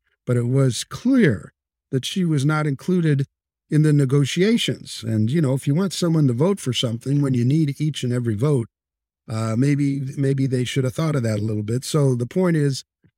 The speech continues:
um, that, that this thing's way up in the air because a key player was surprised standing on the floor of the Senate that a new bill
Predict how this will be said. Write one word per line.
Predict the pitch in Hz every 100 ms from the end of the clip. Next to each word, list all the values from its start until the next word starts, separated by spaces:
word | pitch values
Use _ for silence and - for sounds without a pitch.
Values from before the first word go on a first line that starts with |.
| _
um, | 127 123 117 113 113 120 131
that, | 139 123 131
that | 131 131 127
this | 185 -
thing's | 202 185 139
way | 143 185 202 185
up | 151 143
in | 131
the | 123
air | 113 101
because | 107 117 - 120 113
a |
key | 107 - 208
player | - 139 127 117 123 - _ _ _ _
was | - 127 117
surprised | 143 - 175 175 143 123 123
standing | - 165 165 170 160
on | 156
the | 139
floor | - 143
of | 135
the | 123
Senate | - 156 135 117
that | 123 117
a |
new | 117 151 135
bill | 135 127 120